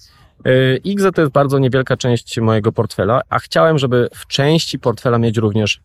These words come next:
polskie aktywa. No i faktycznie ixe jest w stu procentach tylko polskimi akcjami wypełnione oraz również część ike, o którym powiem przy innej jeszcze okazji. E, no i wreszcie, e,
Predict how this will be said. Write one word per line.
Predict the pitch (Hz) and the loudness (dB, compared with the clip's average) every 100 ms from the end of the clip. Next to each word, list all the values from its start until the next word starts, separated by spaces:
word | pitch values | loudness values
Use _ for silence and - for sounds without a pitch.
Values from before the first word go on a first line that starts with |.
| - | -2
polskie | 107 98 - 95 | -2 -2 -2 -2
aktywa. | 120 - 92 82 - | -2 -2 -4 -4 -8
No | - 165 | -6 -4
i | 175 | -2
faktycznie | - 127 131 - 117 | -4 -6 -4 -2 -2
ixe | - 135 120 113 | 0 0 2 2
jest | 101 | 0
w | - | -4
stu | - 135 | -8 -4
procentach | 110 - 104 104 95 | -2 0 0 -2 -4
tylko | - 95 101 | -4 -6 -6
polskimi | - 101 - 135 | -8 -10 -4 -2
akcjami | 143 185 175 | -2 0 0
wypełnione | 147 156 147 143 135 - - - - | 0 -2 0 0 -2 -4 -18 -12 -2
oraz | 143 139 | 2 2
również | 135 123 123 117 | 2 0 0 -2
część | - 113 113 - - | -2 0 0 -2 -2
ike, | 135 - 98 | -2 2 0
o | |
którym | - 113 104 | 0 -2 0
powiem | 107 104 101 98 _ _ | 0 0 0 -2 _ _
przy | - - 107 104 - | -8 -2 0 0 0
innej | 135 120 110 101 | 2 4 4 2
jeszcze | 95 - 101 90 _ - | -2 -2 -4 -4 _ -8
okazji. | 127 117 110 101 87 90 - _ _ _ _ _ _ | -4 -2 0 0 0 -6 -14 _ _ _ _ _ _
E, | - 127 127 127 | -2 0 0 2
no | 147 | 2
i | 226 | 0
wreszcie, | 202 196 - 202 | 0 0 0 2
e, | 180 170 165 | 4 2 0